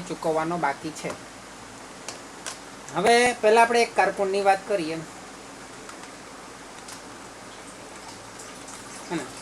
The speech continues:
તો એને ખરેખર કેટલો બાકી છ માસનો? તો પંદરસો ગુણ્યા છ કેટલા થાય?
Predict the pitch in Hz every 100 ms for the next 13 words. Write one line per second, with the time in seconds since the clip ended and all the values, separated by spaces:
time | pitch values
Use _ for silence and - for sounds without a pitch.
0 | - 170 190 196 190 208 202 208 196 208
1 | 190 180 202 214 - - - - - -
2 | - - - - - - - - - -
3 | 175 180 175 180 180 175 - - - -
4 | - - - - - - - - - -
5 | - - - - - - - - - -
6 | - - - - - - 165 170 170 180
7 | 170 175 165 175 170 165 180 175 170 165
8 | 175